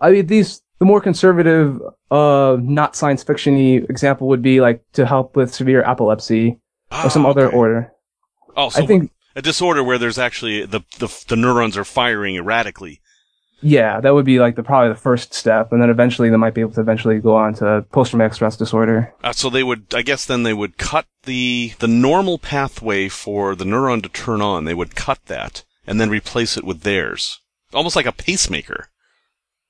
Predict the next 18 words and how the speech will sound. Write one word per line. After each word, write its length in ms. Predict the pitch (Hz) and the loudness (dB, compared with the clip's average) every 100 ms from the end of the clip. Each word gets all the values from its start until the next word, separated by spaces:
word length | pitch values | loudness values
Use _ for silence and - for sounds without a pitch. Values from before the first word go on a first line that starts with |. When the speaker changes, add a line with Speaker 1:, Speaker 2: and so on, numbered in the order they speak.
| - | 0
Speaker 1:
Yeah, 260 | 208 190 | 4 4
that'd 180 | 113 139 | 4 2
be 100 | 139 | 2
a 40 | 117 | 4
good 120 | 113 | 4
way 60 | |
of 80 | 107 | 2
thinking 240 | 113 110 117 | 0 2 2
of 140 | 127 | 2
it, 80 | - | -2
yeah. 220 | - 156 - | -6 -6 -10
Speaker 2:
Wow. 400 | - 127 - - - _ _ _ | -6 -4 -4 -8 -18 _ _ _
Ah, 240 | - 98 82 | -8 -4 -4
it 80 | 95 | -4
sounds 400 | - 107 101 - | -4 -2 -4 -6
super, 800 | - - - - - 196 110 95 | -6 -2 -2 0 -2 -4 -6 -4
super 380 | - 160 110 | -4 -4 -4
intricate. 600 | - 135 - - - - | -6 -6 -8 -10 -12 -14